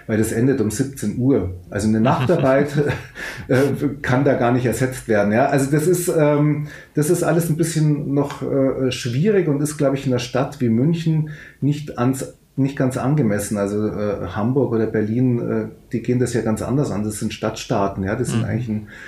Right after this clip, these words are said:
Speaker 1: ein Bundesland. Ähm, die, die können mit ihren Abgeordneten, Abgeordneten, ja, ganz anders umgehen, als, als München das macht. Also da glaub ich, da gibt's noch, äh, äh, noch einiges zu verändern in der bayerischen Gemeindeordnung.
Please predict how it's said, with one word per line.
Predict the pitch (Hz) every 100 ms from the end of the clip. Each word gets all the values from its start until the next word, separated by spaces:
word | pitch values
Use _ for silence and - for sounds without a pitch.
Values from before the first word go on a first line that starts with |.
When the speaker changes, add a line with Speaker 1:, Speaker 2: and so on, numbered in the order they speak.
| - - -
Speaker 1:
ein | 107
Bundesland. | 127 139 143 135 131 113 107 101 - 120
Ähm, | 107 104 107 104
die, | 117 113 110
die | 110 110
können | - 110 113
mit | 110 107 -
ihren | 110 104
Abgeordneten, | - - - 104 107 107 101 104 104
Abgeordneten, | - - 107 104 101 - - - - -
ja, | - 98
ganz | 107 117
anders | 120 127 139
umgehen, | 143 165 120 110
als, | 110 107 104 -
als | - 107 110
München | 110 120 123
das | 92 -
macht. | 90 90 -
Also | 104 110
da | 123
glaub | 135 139 123
ich, | 120 - - - - - -
da | -
gibt's | 98 120 -
noch, | 117 95 -
äh, | 104 101 98 107 101
äh, |
noch | 101 95
einiges | - 110 110 101 -
zu | - 98
verändern | 104 78 117 104 92
in | 92
der | 95 95
bayerischen | 92 87 98 110
Gemeindeordnung. | 104 98 92 98 85 90 101 98 92